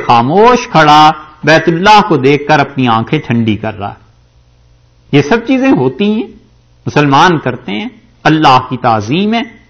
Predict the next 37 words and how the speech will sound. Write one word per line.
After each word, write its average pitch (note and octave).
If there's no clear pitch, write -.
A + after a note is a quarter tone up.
اللہ A#2+
کی B2
عزت F3+
ہے، G3+
اللہ C3
کا G2
حق -
ہے۔ A#3
فرماتے E3+
ہیں، A#3
بہرحال D3
یہ F3+
سب C#4+
کام G#3
اللہ F#3
تعالی E3
کی F#3+
تعظیم D3
و F#3+
اکرام C3
کے C3+
لیے D#3+
کیے F#3+
جاتے G#2
ہیں۔ C3+
اللہ A3
ان، E3+
ان D3+
سے، F#3
ان D3
کاموں C#3+
کی A#2+
وجہ D3+
سے G#3
خوش A#3
ہوتا G2
ہے۔ -